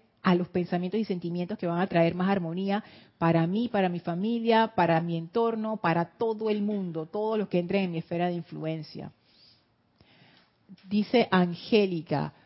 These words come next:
"O yo soy la mente pura de Dios, pero para eso requiero estar consciente de que tu mente está hablando desde lo humano". Uy, Yari, estamos en sintonía, hermana, dice. Es que uno hace el llamado siempre desde lo humano,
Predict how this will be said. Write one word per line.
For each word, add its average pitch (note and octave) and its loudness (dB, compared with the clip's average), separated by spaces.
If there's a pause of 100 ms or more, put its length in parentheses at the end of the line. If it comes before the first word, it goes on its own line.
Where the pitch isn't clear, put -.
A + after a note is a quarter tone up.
(220)
"O A3 2
yo A#3 0
soy C4+ 0
la A#3+ 4
mente A3 2
pura A#3 0
de F#3 2
Dios, G3+ -4
pero F#3 2
para E3+ 4
eso F#3+ -2
requiero F#3+ -2
estar G3+ -2
consciente A3 -4
de G3+ 2
que F3+ 0
tu E3+ -8
mente A#3 0
está F#3+ -2
hablando G3+ 0
desde F3+ 0
lo E3 -4
humano". E3+ -2 (400)
Uy, B3 0
Yari, G3 8
estamos G#3+ 2
en G3+ 2
sintonía, F#3 0
hermana, E3+ 2
dice. E3 -2 (920)
Es G#3+ 8
que D4 6
uno B3+ 2
hace C4 4
el C4+ 0
llamado G3 4
siempre A#3+ 0
desde B3 0
lo F3+ -2
humano, F3 -4